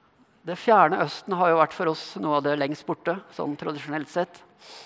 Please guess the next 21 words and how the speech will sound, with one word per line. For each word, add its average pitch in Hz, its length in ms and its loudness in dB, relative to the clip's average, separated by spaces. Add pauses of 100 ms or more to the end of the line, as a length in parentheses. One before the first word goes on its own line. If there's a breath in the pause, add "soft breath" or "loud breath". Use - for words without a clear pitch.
(520 loud breath)
Og 170 80 2
jeg 208 200 2 (100)
husker 220 280 -4
en 185 140 0
av 170 80 -2
de 180 80 -10
sterkeste - 600 -4
opplevelsene 139 520 -6
jeg 143 80 2
har 143 160 -2
hatt, - 220 -18 (100)
er 180 240 -2
egentlig 139 240 -8
når 165 140 -2
jeg 165 100 -2
var 131 120 -2
på 139 100 -6 (120)
Taiwan. 143 580 -6 (1500 loud breath)
Taiwan 185 560 6
og 185 240 -2
møtte 160 540 2